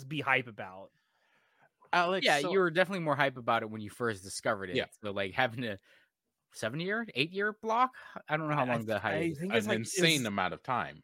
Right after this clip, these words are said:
Speaker 1: it's a long time. It's almost a decade, I think.
Speaker 3: I,
Speaker 2: But
Speaker 3: I honestly don't know. So
Speaker 2: I think what really makes this so much better is the fact that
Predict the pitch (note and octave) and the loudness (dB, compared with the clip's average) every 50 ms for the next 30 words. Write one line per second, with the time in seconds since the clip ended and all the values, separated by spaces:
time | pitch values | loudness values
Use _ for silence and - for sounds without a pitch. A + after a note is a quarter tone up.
0 | - F3+ E3 D#3 F#3+ F#3 F3 F3 G3 A3 A3+ G3+ F3 D#3+ C#3+ E3 F3 F#3 F#3 D#3+ | -10 -8 -4 0 0 2 4 6 8 8 8 6 4 2 0 2 2 2 2 -2
1 | E3+ - G3 G#3+ D#4+ F4 - - B2+ G#2+ - D3+ D3+ - - A2 G#2+ A2 A2 A2 | -2 -2 -2 -2 -2 -2 -4 -6 -4 2 6 6 6 4 2 -6 -6 -6 -8 -8
2 | - - A2 G#2 G#2 A2+ A2 - _ - - - - A2+ A2+ G#2+ G2 G2+ G2+ G3+ | -8 -8 -10 -10 -10 -14 -18 -20 _ -20 -20 -8 -2 -2 -2 -2 -2 0 4 6
3 | F#3 D#3+ C#3 G#2 F#2+ - A#2 A2+ A2 G#2 G2+ - G#2 F#2+ F#2+ F2+ F2+ - - G2+ | 6 6 6 4 0 0 2 2 2 2 0 -4 -8 -8 -8 -8 -8 -10 -10 -10
4 | F#2 E2+ E2 E2+ F2+ - - - - G#2+ G2 C#3 D#3 D3+ - G3 A3 A3 G#3+ - | -10 -10 -10 -12 -14 -16 -16 -10 -4 0 2 2 2 2 0 -2 -2 -2 -4 -8
5 | B2+ A#2+ A2+ B2+ B2 A#2 - _ - G#2+ G2 - - A2 A#2+ C3 C3 C3+ C3+ C3+ | -12 -4 0 2 2 2 0 _ -14 -20 -20 -16 -12 -8 -6 -4 -2 -2 -2 -2
6 | C3 A#2+ A2+ G2+ G2 G#2 - - - - A#2 A2 - - - A#2+ A#2 A2+ A2 G#2 | -4 -4 -4 -4 -4 -4 -6 -8 -8 -6 -6 -6 -4 -6 -6 -6 -6 -6 -6 -8
7 | - G#2 F2+ G#2 G#2+ A2 A2+ A2+ - _ - A2 G#2+ A2 - A#2+ G#2 - B2 A2 | -10 -8 -4 -2 -2 0 0 -2 -2 _ -6 -8 -6 -6 -6 -8 -6 -2 -2 -2
8 | G#2+ - _ - A2+ G2+ G2+ - | -2 -2 _ -2 -2 -2 -2 -4